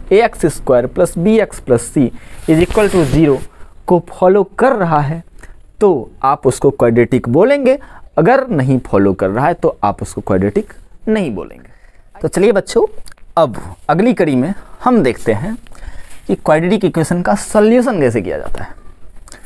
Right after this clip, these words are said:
Solution of quadratic equation। Sir, दो तरीका है, normally दो method हम लोग consider करेंगे यहाँ। एक आपका होगा by factorization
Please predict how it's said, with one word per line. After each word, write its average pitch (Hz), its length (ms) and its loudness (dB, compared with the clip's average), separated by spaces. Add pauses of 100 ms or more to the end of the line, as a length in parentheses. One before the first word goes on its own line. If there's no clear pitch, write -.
(240)
Solution 226 440 2 (160)
of 160 140 4 (240)
quadratic 143 460 2 (420)
equation। - 380 -4 (1120)
Sir, 220 240 -2
दो 190 480 2 (160)
तरीका 123 300 2
है, 147 200 -4 (1800)
normally 123 400 4 (1040)
दो 254 360 2 (360)
method 165 340 0
हम 160 160 2
लोग 151 240 2 (280)
consider 175 360 2
करेंगे 185 340 0
यहाँ। 139 220 -4 (500)
एक 247 200 2
आपका 143 300 -2
होगा 143 300 -2
by 131 400 -2
factorization 101 920 -2